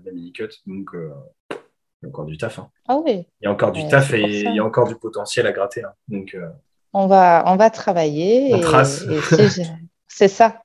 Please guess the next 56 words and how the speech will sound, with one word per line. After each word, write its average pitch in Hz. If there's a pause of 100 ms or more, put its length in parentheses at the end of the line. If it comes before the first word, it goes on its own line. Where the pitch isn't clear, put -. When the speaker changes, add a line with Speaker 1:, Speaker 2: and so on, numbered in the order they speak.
(120)
Speaker 2:
Et -
si -
jamais 190
un 190
jour 190
j'arrive 175
à, 160
à -
avoir 165
le, 147
le 151
physique 180
nécessaire, 170
euh, 156 (580)
on 180
fonce. 208 (360)
Parce -
que -
Speaker 1:
Ouais. 143 (260)
Speaker 2:
je 147
vais 156
pas 170
le 165
faire -
pour 180
aller 165
me 165
promener, 175
quoi. 151
C'est 151
pas 151
l'intérêt, 156
c'est 156
tout. 185 (680)
Speaker 1:
Ouais, 139
c'est 139
sûr. 139 (180)
Puis 101
même, 110
bah, 82
Speaker 2:
Et -
je 165
Speaker 1:
t'as, 170
Speaker 2:
fais 160 (520)
Speaker 1:
t'as, 85
t'as, 98
t'es 101
plus, 101
t'es 98
plus 113
sous 113
les 98
trente 113
ans, 147
donc, 98 (100)
euh, 98